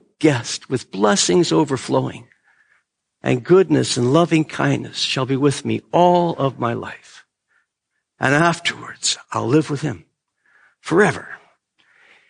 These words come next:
in his home. He restores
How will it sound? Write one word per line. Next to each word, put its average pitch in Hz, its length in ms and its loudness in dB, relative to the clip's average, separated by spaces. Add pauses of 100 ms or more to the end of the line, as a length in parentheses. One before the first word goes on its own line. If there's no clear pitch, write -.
(120)
in 135 160 -2
his 135 160 -6
home. 131 320 -14 (1500)
He 139 220 0
restores 175 1000 2